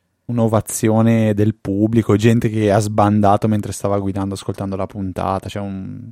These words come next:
dobbiamo stare attenti a dare queste notizie, forse era meglio darla in maniera un po' più cauta, cioè dire: "Mi raccomando, accostate, se state correndo fermatevi", cioè c'è gente che,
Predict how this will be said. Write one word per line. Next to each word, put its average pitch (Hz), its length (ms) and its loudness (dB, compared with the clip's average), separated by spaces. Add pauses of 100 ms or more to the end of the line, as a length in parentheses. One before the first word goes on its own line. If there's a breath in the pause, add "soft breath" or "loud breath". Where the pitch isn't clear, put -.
(160)
dobbiamo 113 260 -2
stare 107 200 -4
attenti 107 260 -2
a 98 60 -2
dare 92 160 -4
queste 95 260 -10
notizie, 92 400 -10
forse 95 260 -12
era 90 80 -6
meglio 87 340 -8 (560 soft breath)
darla 92 220 -6
in 90 60 -6
maniera 92 260 -8
un 90 60 -12
po' 87 100 -16
più 87 160 -18
cauta, 90 360 -14
cioè 87 200 -10
dire: 85 260 -10
"Mi 87 80 -10
raccomando, 90 500 -6
accostate, 104 800 -2 (380 soft breath)
se - 140 -18
state - 260 -8
correndo 90 460 -6
fermatevi", 104 960 -2
cioè 85 260 -8 (100)
c'è 101 140 -8
gente 98 300 -4
che, 85 460 -12